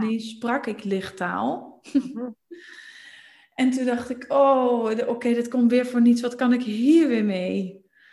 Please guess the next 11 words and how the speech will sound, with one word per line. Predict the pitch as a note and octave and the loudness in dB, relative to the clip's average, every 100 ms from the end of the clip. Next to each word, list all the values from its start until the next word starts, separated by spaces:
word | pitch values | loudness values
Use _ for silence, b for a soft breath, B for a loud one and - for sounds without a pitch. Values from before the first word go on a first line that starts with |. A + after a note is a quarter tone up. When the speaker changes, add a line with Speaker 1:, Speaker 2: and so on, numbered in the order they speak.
| b - | b -2
Speaker 1:
Maar | A3+ A3 G#3 | 0 0 2
weer | C#4 D#4 | 2 2
zo'n | D4 A#3+ | 2 0
drempel | A3+ A#3 A3+ A3+ - | 0 0 -2 0 -2
over | G#3+ A3+ | -4 -6
van | A3 G3+ G3+ G3 B B B B B B B B _ _ _ _ _ _ _ _ | -6 -4 -4 -6 B B B B B B B B _ _ _ _ _ _ _ _
Speaker 2:
Ja, | F#3 G3+ - _ _ _ _ _ _ | -20 -20 -20 _ _ _ _ _ _
mooi | F3+ F#3 F3 E3 | -12 -10 -8 -10
hè? | F3 G#3+ _ _ _ - | -14 -18 _ _ _ -8
Speaker 1:
Ja, | A3+ A3+ - - _ _ _ _ | -4 -4 -8 -12 _ _ _ _
ja. | - G#3+ G#3 | -16 -14 -14